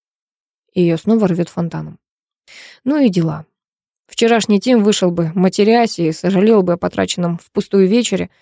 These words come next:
а сегодняшний почему-то стоит за ее спиной, заботливо поддерживая длинные локоны волос в своей руке, чтобы не запачкались рвотными массами. Ему ни капли не противно от увиденного. Ему жаль эту девчонку, и очень хочется хотя бы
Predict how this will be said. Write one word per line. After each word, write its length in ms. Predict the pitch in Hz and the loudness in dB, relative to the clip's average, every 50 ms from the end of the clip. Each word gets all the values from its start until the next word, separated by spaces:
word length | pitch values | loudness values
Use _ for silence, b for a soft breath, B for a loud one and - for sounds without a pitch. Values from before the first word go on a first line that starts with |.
| _ _ _ _ _ _ _ _ _ _ | _ _ _ _ _ _ _ _ _ _
а 120 | 277 285 | -6 -6
сегодняшний 560 | 277 - 262 233 247 226 233 220 - 220 208 185 | -4 -2 0 0 2 2 0 0 2 2 2 2
почему-то 440 | - 180 - 196 196 214 202 - | 0 0 0 2 2 2 0 0
стоит 400 | 190 - - 190 185 202 214 185 | -4 -2 0 2 2 2 2 2
за 80 | 185 180 | 2 2
ее 140 | 180 180 170 | 2 2 0
спиной, 400 | - - - 185 180 208 254 254 | -2 -4 -2 0 2 2 2 2
заботливо 640 | 185 170 165 180 - - 175 165 165 165 165 156 - _ | 0 -2 -4 -6 -6 -6 -4 -4 -2 -2 -4 -6 -4 _
поддерживая 540 | 185 185 180 185 190 170 185 170 175 175 175 | -2 -2 2 2 0 0 0 0 0 0 0
длинные 380 | 175 185 190 180 175 175 175 | 2 2 2 2 2 2 0
локоны 400 | 170 175 170 - - 170 175 170 | 0 0 -2 -4 -6 -8 -8 -6
волос 320 | 170 175 185 233 269 247 - | -2 0 2 2 2 2 0
в 80 | - | -6
своей 260 | - 208 214 208 208 | -4 0 0 2 2
руке, 400 | 202 202 190 - - 185 175 165 - | 2 0 -2 -2 -2 -2 -2 -2 -4
чтобы 320 | - - 175 160 170 175 175 | -8 -12 -10 -8 -6 -6 -4
не 100 | 175 170 | -4 -2
запачкались 680 | 185 190 190 - 175 - - - 170 170 165 - - - | -2 -2 -2 -4 -6 -6 -6 -6 -6 -6 -6 -6 -4 -2
рвотными 420 | - 185 180 175 - 175 170 175 | 0 0 0 0 0 -2 -2 0
массами. 480 | 180 180 175 170 - - 165 160 - - _ _ _ _ _ _ _ _ _ _ _ _ _ _ _ _ | 0 0 0 -2 -4 -8 -10 -10 -12 -14 _ _ _ _ _ _ _ _ _ _ _ _ _ _ _ _
Ему 220 | 254 302 330 359 | 2 4 4 4
ни 120 | 330 294 | 4 2
капли 300 | 269 - 330 320 294 285 | 2 2 2 2 4 4
не 120 | 269 254 233 | 4 4 4
противно 440 | - 226 214 - 254 233 220 208 190 | 4 0 0 2 2 4 4 4 4
от 120 | 180 - | 2 2
увиденного. 540 | 185 190 196 185 180 170 160 151 151 151 - _ _ _ _ _ _ _ _ _ _ _ _ | 2 2 2 2 0 0 -2 -4 -8 -12 -14 _ _ _ _ _ _ _ _ _ _ _ _
Ему 240 | 180 175 175 175 175 | -6 -4 -2 -2 0
жаль 240 | 180 208 214 196 175 | 0 0 2 2 0
эту 160 | 170 - 156 | -2 -4 -8
девчонку, 540 | - - - - - 175 165 156 - - 170 | -12 -12 -10 -10 -8 -8 -8 -8 -8 -8 -6
и 60 | 170 | -6
очень 240 | 180 180 - 180 160 | -6 -6 -6 -8 -6
хочется 520 | - - 196 - - - - - 160 170 - _ _ _ _ _ _ | -4 -4 -4 -4 -6 -10 -12 -16 -18 -18 -20 _ _ _ _ _ _
хотя 260 | _ 180 - 190 175 | _ -6 -4 -4 -4
бы 260 | 175 170 156 156 | -2 -2 -2 -2